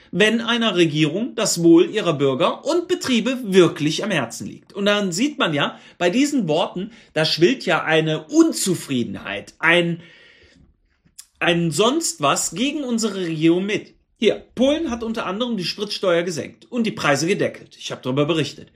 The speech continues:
Folge laut Brummi-Verband, bei unseren Nachbarn liegt der Netto-Dieselpreis aktuell neunundzwanzig Cent pro Liter unter dem deutschen Niveau. Bei einer Flotte von fünfzig Fahrzeugen kann sich das, haltet euch fest,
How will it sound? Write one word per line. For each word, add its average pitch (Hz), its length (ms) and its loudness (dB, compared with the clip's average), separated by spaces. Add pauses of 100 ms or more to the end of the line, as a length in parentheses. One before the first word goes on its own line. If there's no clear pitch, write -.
(280)
Folge 233 340 2
laut 226 280 0
Brummi-Verband, 160 760 0 (460)
bei 247 200 2
unseren 226 340 0
Nachbarn 226 380 2
liegt 285 220 -4
der 220 120 2
Netto-Dieselpreis 233 1200 0
aktuell 208 540 0 (180)
neunundzwanzig 349 1040 -2
Cent 285 300 0
pro 226 160 2
Liter 170 480 0 (140)
unter 320 360 2
dem 254 200 0
deutschen 180 440 2
Niveau. 214 480 0 (160)
Bei 185 160 2
einer 196 220 2
Flotte 247 280 0
von 185 200 -2
fünfzig - 960 -2
Fahrzeugen 127 800 -4 (420)
kann 202 220 0
sich 247 180 -4
das, - 260 -2
haltet 180 280 0
euch - 180 -6
fest, - 320 -10